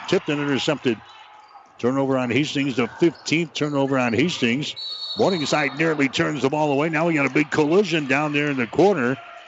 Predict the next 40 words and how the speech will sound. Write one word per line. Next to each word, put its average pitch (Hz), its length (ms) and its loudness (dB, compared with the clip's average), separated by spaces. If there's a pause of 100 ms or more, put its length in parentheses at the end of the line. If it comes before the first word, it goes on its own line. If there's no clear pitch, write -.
(500)
And, 135 420 0
uh, 127 200 4
we 135 60 2
got 131 160 0
a - 20 -16
personal 147 400 2
foul 151 340 0
called. 127 380 2 (1500)
And 113 160 -4 (120)
it 127 40 4
looks 143 200 2
like 147 140 2
it's 127 120 2
gonna 135 120 2
go 139 240 2
on 127 160 0
Hastings. 127 540 -2
A 120 100 -2
foul 147 320 0
here 139 200 2
on 139 80 -4
the 127 60 -2
Broncos 127 520 0
going 139 240 0
for 127 100 2
the 131 60 0
loose 131 280 4
ball. 143 300 2
Emma 135 220 0
Grenfell. 131 680 2 (1400)
That's 101 200 -8
gonna 123 140 0
be 135 140 4
her 127 240 2
second 131 400 0
foul. 127 260 0
Team 139 220 0
foul 139 180 2
number 127 240 2
two 151 460 2